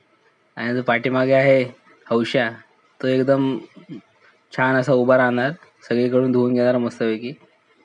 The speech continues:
हा बघा, ह्याला ना, अं, इकडे तिकडे नाचायची सवय आहे धुताना, कधी कधी तर हा लाथ पण मारतो, त्यामुळं मी जरा सावधगिरीनेच त्याला धुतोय. तो आता, आता धुवून धुवून तर त्याला सवय झाली आहे की बाबा पाण्याची, आम्ही त्याला आंघोळ घालतो ना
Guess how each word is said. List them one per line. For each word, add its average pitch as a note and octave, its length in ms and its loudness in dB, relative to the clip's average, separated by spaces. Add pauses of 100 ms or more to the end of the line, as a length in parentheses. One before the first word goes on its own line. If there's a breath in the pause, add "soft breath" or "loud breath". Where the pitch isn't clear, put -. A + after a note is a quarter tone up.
हा A2+ 100 -2
बघा, G#2+ 220 -4
ह्याला A2+ 340 -4
ना, C3 180 -2
अं, A#2+ 760 -8
इकडे B2 240 -2
तिकडे C3 160 0
नाचायची B2+ 400 -2
सवय B2+ 260 2
आहे B2+ 100 4
धुताना, A2+ 380 -2 (600)
कधी A#2+ 180 0
कधी B2+ 240 2
तर B2+ 100 2
हा B2 120 0
लाथ B2 140 2
पण C3 220 -4
मारतो, B2 300 -4
त्यामुळं A#2 420 -4
मी A#2+ 180 -2
जरा A#2+ 200 0
सावधगिरीनेच A#2+ 840 0
त्याला A#2+ 180 0
धुतोय. A#2 360 -2 (2500)
तो C3 160 4
आता, B2 460 2
आता C#3+ 200 2
धुवून C#3+ 340 4
धुवून D3 240 4
तर D3 120 2
त्याला C#3+ 160 2
सवय C#3+ 300 4
झाली C3+ 200 6
आहे D3+ 120 4
की D#3 180 -4
बाबा B2+ 240 2
पाण्याची, B2 540 0
आम्ही B2 240 -2
त्याला B2 180 0
आंघोळ A#2+ 280 0
घालतो B2 280 -2
ना A#2+ 140 -2